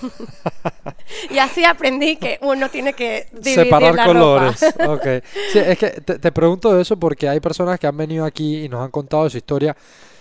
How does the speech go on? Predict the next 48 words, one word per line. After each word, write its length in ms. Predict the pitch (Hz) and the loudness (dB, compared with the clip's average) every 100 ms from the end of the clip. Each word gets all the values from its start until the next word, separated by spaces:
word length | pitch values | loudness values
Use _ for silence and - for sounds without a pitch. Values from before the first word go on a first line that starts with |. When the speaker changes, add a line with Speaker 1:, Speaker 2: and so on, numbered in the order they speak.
| _ _ _ | _ _ _
Speaker 2:
y 140 | 147 | -12
siempre 460 | 127 - 180 175 196 | -10 -4 -2 -2 -4
cuando 1040 | 165 147 139 131 123 120 113 110 113 110 117 | -2 -4 -2 -2 0 -2 -2 -4 -8 -12 -16
aquellos 480 | 131 208 190 165 - | -4 2 2 2 -2
que 80 | 151 | -4
han 80 | |
tenido 260 | 143 151 160 | -4 -4 -2
la 60 | 160 | -2
oportunidad 520 | 131 - 120 120 127 | -2 -8 -10 -8 -6
de 60 | 143 | -4
vivir 300 | 127 151 175 | -2 -2 -2
en 100 | 160 | -4
el 60 | |
extranjero, 680 | 127 - 123 110 110 110 147 - - - - | -6 -10 -14 -12 -8 -8 -8 -12 -20 -20 -16
que 100 | - | -6
es 40 | 135 | -4
una 120 | 147 | -4
experiencia 460 | 147 131 123 131 143 | -6 -8 -8 -4 -4
obviamente 320 | 135 131 143 | -4 -6 -8
maravillosa 880 | 139 131 113 113 110 123 120 147 143 | -6 -4 -2 -2 0 -2 0 0 -2
y 80 | |
que, 280 | - 120 85 | -4 -8 -8
como 260 | - 127 117 | -10 -10 -6
tú 120 | 135 | -4
dices, 260 | 139 160 139 | -4 -4 -6
no 120 | 143 | -6
es 60 | |
solamente 420 | - 151 147 147 151 | -4 -4 -4 -4 -4
lo 140 | 127 | -4
que 120 | - | -6
vas 180 | 117 139 | -6 -6
a 40 | |
hacer 260 | 147 - 147 | -6 -6 -6
puntualmente 580 | - 143 147 143 139 151 | -8 -6 -6 -6 -6 -6
en 60 | |
el 60 | 139 | -6
país, 240 | 117 143 | -6 -6
sino 320 | - 123 123 - _ _ _ _ | -6 -8 -8 -10 _ _ _ _
lo 200 | 147 147 | -2 -2
que 100 | 139 | -2
rodea 280 | 131 120 131 | -2 0 0
la 80 | 151 | 0
experiencia, 640 | 147 131 123 139 - 170 - _ - - _ | -4 -6 -6 -4 -4 -4 -6 _ -20 -20 _
eh, 220 | 127 120 | -8 -8
siempre 260 | - 170 190 | -4 -2 -2
me 80 | 165 | -2
gusta 260 | 156 180 | 0 0
como 320 | 170 147 131 | -2 -6 -6